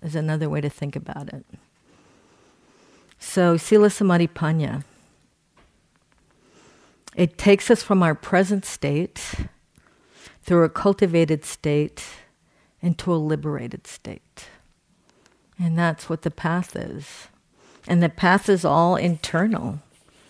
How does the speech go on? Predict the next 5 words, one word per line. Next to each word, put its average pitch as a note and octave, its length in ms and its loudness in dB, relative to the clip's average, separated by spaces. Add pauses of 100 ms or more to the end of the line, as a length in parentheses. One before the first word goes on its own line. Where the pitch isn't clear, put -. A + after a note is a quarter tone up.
(1400)
It's - 260 -10
all F3 420 2
an E3 200 0
internal D#3 540 -4
path. - 600 -8